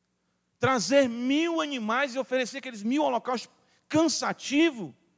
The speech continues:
Poderia ser. Dispendioso? Poderia ser. Mas Deus merece o melhor da minha vida. E Salomão fez questão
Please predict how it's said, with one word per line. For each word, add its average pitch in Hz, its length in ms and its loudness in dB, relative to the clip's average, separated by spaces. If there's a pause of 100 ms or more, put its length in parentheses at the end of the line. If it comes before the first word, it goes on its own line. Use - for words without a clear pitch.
Poderia 208 320 -6
ser. 214 440 -6 (240)
Dispendioso? 262 960 4 (120)
Poderia 220 340 -2
ser. 208 360 0 (200)
Mas 247 320 -4
Deus 269 380 0
merece 247 580 0
o - 20 -12
melhor 262 400 -2
da 254 140 -4
minha 285 300 -2
vida. 247 680 0 (2250)
E 196 60 -6
Salomão 285 500 0
fez 262 180 -10
questão 277 520 -6